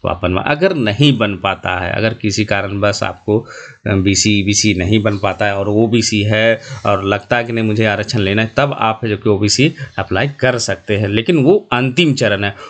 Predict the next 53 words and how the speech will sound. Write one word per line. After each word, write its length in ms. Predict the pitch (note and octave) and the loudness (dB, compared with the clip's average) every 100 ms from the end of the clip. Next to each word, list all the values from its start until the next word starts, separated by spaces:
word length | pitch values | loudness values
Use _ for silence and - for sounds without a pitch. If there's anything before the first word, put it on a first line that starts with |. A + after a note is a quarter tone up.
| - | -2
और 120 | A#2 | 0
मेरा 260 | A2+ A2+ B2 | 2 2 2
कभी 380 | - B2 B2+ D#3 | 0 0 4 4
भी 140 | C3+ | 4
सजेशन 440 | - A#2+ G#2+ A#2+ | 2 0 2 2
ये 100 | A2+ | 2
नहीं, 180 | A2 G#2+ G2 | 2 0 2
गलत 260 | A2+ A2 A2 | 2 2 0
डायरेक्शन 380 | G#2+ G#2 A2+ | 0 0 -2
कभी 240 | G#2 G2+ G#2 | 0 0 0
भी 60 | |
नहीं। 200 | G#2 G#2 | 0 -2
जब 200 | G2+ A2 | 0 0
आपके 240 | G2+ F#2+ - | 0 -2 -4
पास 220 | G#2 F#2+ | -2 -2
समय 280 | - G#2 A2+ | 0 2 2
है, 220 | A2 G#2 | 2 -2
बीसी, 280 | G#2 G2 A2 | -2 0 0
ईबीसी 280 | G2+ G2 G#2 | 0 0 0
अभी 140 | G#2 | 0
बीस 200 | F#2+ G#2 | 0 0
दिनों 260 | G2+ G2+ G2+ | 2 0 2
में 180 | G2 G2+ - - - | 0 -2 -10 -10 -2
अगर 160 | F#2+ | 0
आप 160 | G2 - | 0 -2
पर 60 | - | -6
चाहेंगे 420 | - F#2 G#2 G2+ | -2 -2 -2 -4
तो 100 | F#2+ | -4
बन 220 | E2+ A2+ | -2 0
सकता 380 | A#2 A2 - A2 | 0 -2 0 -2
है 120 | A2 | 0
या 360 | G#2+ G2 G2+ F#2+ | 0 0 -2 -4
दस 180 | G2 G2 | -2 -2
दिनों 240 | G2 G#2+ G#2+ | 0 2 2
में 100 | G#2+ | 2
बन 120 | G#2 | 0
सकता 320 | G2+ - G#2+ | -2 -2 -2
है, 60 | D3 - - _ | -2 -6 -20 _
तो 60 | C#3 | -2
आप 180 | A#2+ C#3 | -2 -2
है 60 | B2 | -2
जो 80 | |
कि 100 | A#2 | -2
दौड़ 260 | A2+ F#2+ G#2+ | 0 2 0
सकते 340 | A2+ A2+ - | 0 -4 0
हैं 80 | A2+ | 0
या 120 | A2 | 2
करवा 340 | G2 G#2+ G2+ G#2+ | 0 -2 0 0
सकते 320 | A2+ A#2 A#2+ | -2 -6 -2
हैं, 120 | D#3+ | 0
तो 80 | F3 | -2
कर 260 | C#3 A#2+ G#2+ | 0 0 0
लें 220 | F#2+ | -6